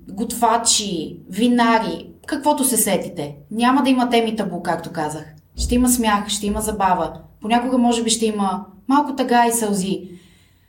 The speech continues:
Но със сигурност ще разнищваме различни теми и ще бъде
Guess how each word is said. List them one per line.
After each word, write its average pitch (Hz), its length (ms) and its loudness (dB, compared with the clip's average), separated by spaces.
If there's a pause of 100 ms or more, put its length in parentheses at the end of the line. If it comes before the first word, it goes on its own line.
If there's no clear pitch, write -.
(440)
Но 214 200 0
със 247 240 0
сигурност 226 640 -2 (140)
ще 185 320 -4
разнищваме 170 840 -2
различни 202 560 0
теми 165 540 -2
и 156 40 -10
ще - 180 -4
бъде 190 400 -4